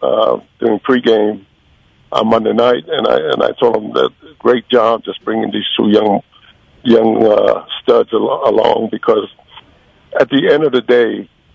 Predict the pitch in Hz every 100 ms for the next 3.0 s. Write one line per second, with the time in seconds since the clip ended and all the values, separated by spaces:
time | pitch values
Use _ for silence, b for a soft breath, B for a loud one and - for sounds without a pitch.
0 | _ 120 127 120 - 120 - 120 107 107
1 | 107 120 104 95 - 101 98 - 95 -
2 | - 95 - - - - - 82 73